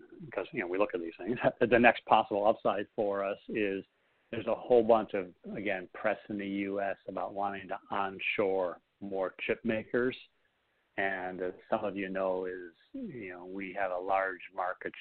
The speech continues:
share of actually ultra pure acid, and if they start onshoring more chip makers, is we'd like to be their partners to provide them with, uh, with the extra ultra pure acid they require. So should be good for the rest of the year.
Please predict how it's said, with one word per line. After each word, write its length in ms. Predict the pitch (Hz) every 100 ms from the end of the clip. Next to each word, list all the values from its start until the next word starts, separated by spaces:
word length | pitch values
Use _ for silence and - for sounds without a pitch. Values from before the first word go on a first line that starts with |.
| -
share 320 | 95 92 90
of 100 | 90
actually 460 | 92 90 - 92 92
ultra 260 | 90 -
pure 300 | - 104 92
acid, 500 | 92 92 - 90 87
and 260 | 87 85 87 _ - - _ -
if 80 | - _
they 80 | -
start 280 | - 101 98 - _ 107
onshoring 760 | 101 95 - 110 98 92 90
more 220 | 92 90 - -
chip 120 | 98
makers, 500 | 98 90 - 92 87
is 340 | 87 87 85 82 - -
we'd 140 | 98
like 180 | 95 90
to 60 | 95
be 140 | 92
their 180 | 90 85
partners 520 | - 95 90 87 85 -
to 80 | - -
provide 280 | 92 87 87
them 260 | 85 87
with, 140 | 87 87 -
uh, 160 | 92 82
with 180 | 92 90 -
the 120 | 85 - - 113
extra 460 | - - 98 90 -
ultra 260 | 92 - -
pure 200 | 90 87
acid 340 | 87 - 87
they 140 | 87 85
require. 360 | 80 98 90 82 - _ -
So 160 | 92 80 - -
should 160 | 123
be 60 | 101
good 140 | 95 -
for 60 |
the 60 | 90
rest 120 | 85 -
of 40 |
the 60 | 92
year. 160 | 90